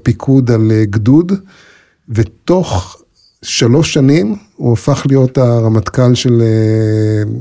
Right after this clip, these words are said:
מדינות הצפון, והוא היה מצביא מבריק. ואחד הסיבות שהוא כל כך הצליח, זה בגלל, בגלל הכישלונות שלו. הקרבות בתקופה הזאת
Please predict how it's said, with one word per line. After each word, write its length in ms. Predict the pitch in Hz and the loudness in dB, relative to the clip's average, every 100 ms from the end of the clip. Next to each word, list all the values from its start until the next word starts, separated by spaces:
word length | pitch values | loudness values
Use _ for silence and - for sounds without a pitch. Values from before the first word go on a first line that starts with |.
| 127 | -4
מדינות 360 | 110 113 120 | -2 2 0
הצפון, 560 | 120 - 117 139 139 139 | 0 -2 -4 -2 0 0
והוא 240 | 113 110 | 0 0
היה 420 | 110 117 123 120 117 113 143 _ - | 0 2 2 2 0 -4 -8 _ -4
מצביא 720 | 120 95 - 113 127 127 123 | -2 -2 -4 0 2 4 2
מבריק. 680 | 113 101 98 110 165 - - - - - - - _ - _ _ 113 | 0 0 0 0 0 -4 -16 -18 -20 -20 -20 -20 _ -20 _ _ -4
ואחד 280 | 110 - 185 | 0 2 0
הסיבות 460 | - 165 143 170 | 2 2 2 0
שהוא 160 | - 151 | 0 0
כל 120 | 127 | 0
כך 200 | 151 151 | 0 -2
הצליח, 760 | 156 - 156 202 175 127 - - - - - - _ _ - | -2 -2 0 2 2 -2 -6 -14 -20 -20 -20 -20 _ _ -10
זה 280 | 147 107 120 | -6 -2 0
בגלל, 720 | 110 113 117 135 147 160 160 156 _ _ _ _ _ _ _ 131 | 0 0 2 2 4 4 2 0 _ _ _ _ _ _ _ -2
בגלל 300 | 117 135 156 | 2 2 2
הכישלונות 600 | 156 - 131 117 120 123 | 0 0 0 2 0 0
שלו. 240 | 120 92 - - - - - - _ _ _ | -4 -4 -10 -20 -20 -20 -20 -20 _ _ _
הקרבות 1160 | 123 113 110 - 123 113 113 196 202 - - - _ _ | -2 0 -2 -2 0 0 2 0 0 -6 -12 -14 _ _
בתקופה 680 | 185 123 113 - 127 - 165 | -6 -2 -2 -2 -4 0 0
הזאת 580 | 175 143 127 135 135 | 2 2 2 2 -2